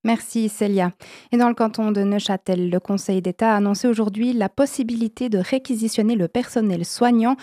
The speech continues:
ainsi que le matériel des cliniques privées et des E M S en cas de besoin. Cette mesure exceptionnelle a été recommandée par l'état-major de conduite au vu de la croissance des cas qui nécessitent une hospitalisation.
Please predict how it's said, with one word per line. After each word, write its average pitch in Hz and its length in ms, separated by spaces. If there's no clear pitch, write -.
ainsi 226 240
que 247 100
le 180 140
matériel 254 760
des 254 140
cliniques 233 420
privées 190 460
et 180 80
des 165 240
E - 20
M 214 220
S 202 260
en 190 80
cas 180 160
de 160 140
besoin. 175 500
Cette - 240
mesure 170 320
exceptionnelle 180 640
a 180 60
été 180 180
recommandée 185 540
par 185 200
l'état-major 226 680
de 240 120
conduite 208 640
au 214 120
vu 196 200
de 202 120
la 170 120
croissance 233 600
des 180 100
cas 247 200
qui 220 160
nécessitent 185 600
une 175 180
hospitalisation. 208 920